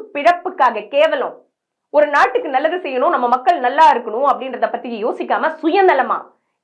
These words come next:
திமுக போடுகிற, அஹ், திமுகவோட கைக்கூலிகளாக செயல்படுறது அப்படின்னு தான் சொல்லணும்.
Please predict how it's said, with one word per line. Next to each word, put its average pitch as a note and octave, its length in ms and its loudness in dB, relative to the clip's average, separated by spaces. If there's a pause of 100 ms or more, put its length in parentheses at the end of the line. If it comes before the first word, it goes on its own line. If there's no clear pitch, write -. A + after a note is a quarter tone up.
(100)
திமுக C#4+ 540 2
போடுகிற, B3 580 0 (500)
அஹ், F#3+ 580 2
திமுகவோட E4+ 520 2 (100)
கைக்கூலிகளாக E4+ 720 2
செயல்படுறது A#3+ 480 -4
அப்படின்னு F#3+ 220 -4
தான் F3+ 180 -12
சொல்லணும். C#3 280 -14